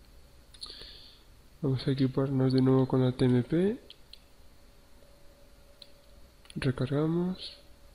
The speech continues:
Y pegamos un salto.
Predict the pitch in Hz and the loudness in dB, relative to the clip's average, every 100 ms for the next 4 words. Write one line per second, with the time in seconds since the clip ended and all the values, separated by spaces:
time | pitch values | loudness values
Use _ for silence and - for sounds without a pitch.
0 | - - - - - - - - - - | -20 -20 -20 -20 -20 -20 -20 -20 -20 -20
1 | - - - - - - - 185 185 160 | -20 -20 -20 -20 -20 -20 -6 -4 -2 0
2 | 156 147 - 143 - 143 - | 0 0 -2 -4 -2 -4 -6